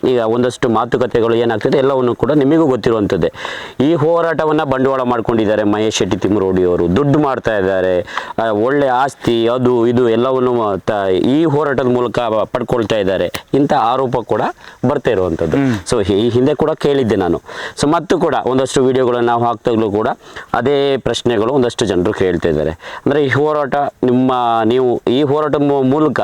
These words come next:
Speaker 1: ನೀವು ದುಡ್ಡು ಮಾಡ್ಕೊಳ್ಳುವಂಥದ್ದು, ನೀವು ಜೀವನ ಮಾಡುವಂಥದ್ದು ಅನಿವಾರ್ಯತೆ ಇದೆಯಾ ಅನ್ನುವಂಥದ್ದು.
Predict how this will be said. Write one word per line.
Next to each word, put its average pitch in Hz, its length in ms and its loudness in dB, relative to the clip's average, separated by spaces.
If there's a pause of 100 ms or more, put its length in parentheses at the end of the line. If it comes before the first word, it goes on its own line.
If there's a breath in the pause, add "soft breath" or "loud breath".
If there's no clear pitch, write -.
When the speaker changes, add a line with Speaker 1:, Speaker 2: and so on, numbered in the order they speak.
Speaker 1:
ನೀವು 131 220 2
ದುಡ್ಡು 117 200 2
ಮಾಡ್ಕೊಳ್ಳುವಂಥದ್ದು, 98 800 0
ನೀವು 110 160 2
ಜೀವನ 113 280 0
ಮಾಡುವಂಥದ್ದು 98 720 0 (280 loud breath)
ಅನಿವಾರ್ಯತೆ 104 600 0
ಇದೆಯಾ 110 380 2
ಅನ್ನುವಂಥದ್ದು. 78 500 -2